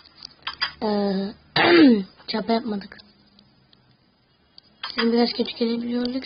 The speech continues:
Sabah kalktım hemen video çekiyorum çünkü. Pardon. Hemen çapa bir tane. Çapa. Demirimiz kalmamış.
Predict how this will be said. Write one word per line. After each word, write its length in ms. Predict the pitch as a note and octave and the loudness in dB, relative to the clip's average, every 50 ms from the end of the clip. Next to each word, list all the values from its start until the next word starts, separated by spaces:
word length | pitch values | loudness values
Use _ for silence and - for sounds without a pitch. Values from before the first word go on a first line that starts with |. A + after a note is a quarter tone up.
| - - - | -10 -6 -4
Sabah 360 | A#3 A3+ A3 A#3 A#3 A3+ - | -4 -2 -2 -2 -4 -4 -6
kalktım 420 | - A3+ G#3+ G#3+ G#3 - A3+ G#3+ | -8 -8 -8 -8 -10 -10 -8 -8
hemen 300 | A3 G#3+ G#3+ G#3+ G#3 G#3 | -6 -6 -6 -8 -8 -8
video 160 | G#3 G#3 G#3+ G#3 | -8 -8 -8 -8
çekiyorum 500 | - - G#3+ - - - A3 G#3+ G#3+ G#3 | -8 -10 -12 -12 -8 -8 -6 -6 -6 -8
çünkü. 340 | - A3+ G#3+ G3+ - B3+ B3 - - - - - - - - _ - - | -6 -6 -6 -6 -6 -10 -10 -10 -16 -20 -20 -20 -20 -20 -20 _ -12 -6
Pardon. 380 | A3+ A3 G#3+ G#3 A3 A#3 C4 - _ _ _ - - - - - - - - - - - - - - _ - - - | -4 -4 -4 -4 -8 -10 -10 -12 _ _ _ -20 -20 -20 -20 -20 -20 -20 -20 -20 -16 -10 -10 -10 -10 _ -20 -16 -10
Hemen 180 | A3+ G#3+ G#3 G#3 - - - - | -8 -8 -6 -8 -8 -10 -8 -6
çapa 400 | G#3+ G#3 G3+ - - A3 A3 G#3+ | -6 -6 -8 -10 -10 -10 -10 -10
bir 60 | - - - - - - | -12 -20 -20 -18 -12 -10
tane. 340 | G#3+ G#3 G#3+ A3 A#3 A3+ - - _ _ _ _ _ _ _ _ _ _ _ _ _ _ _ _ _ _ _ _ _ _ _ | -8 -8 -6 -6 -8 -10 -12 -14 _ _ _ _ _ _ _ _ _ _ _ _ _ _ _ _ _ _ _ _ _ _ _
Çapa. 260 | - - G#2 G2+ G2+ - - - - - - - - - - - - - _ - - - - - - - - - - - - - - _ _ - _ _ _ _ - _ - _ _ _ - - - - - - _ - - - _ - _ _ _ _ _ _ _ _ _ _ _ _ _ _ _ _ _ _ - A3+ | -10 -10 -10 -10 -12 -14 -20 -18 -14 -14 -14 -14 -16 -20 -20 -20 -20 -20 _ -20 -20 -20 -20 -20 -20 -20 -12 -12 -12 -12 -14 -20 -20 _ _ -20 _ _ _ _ -20 _ -20 _ _ _ -18 -18 -18 -18 -20 -20 _ -20 -20 -20 _ -20 _ _ _ _ _ _ _ _ _ _ _ _ _ _ _ _ _ _ -14 -10
Demirimiz 440 | G#3+ G#3+ G#3+ A3 A3 A#3 A#3+ - - | -10 -8 -6 -6 -6 -6 -8 -10 -12
kalmamış. 500 | - - A3+ A#3 A#3+ A#3 A3 A3+ A#3 A#3+ | -8 -6 -4 -2 -2 -4 -4 -6 -6 -8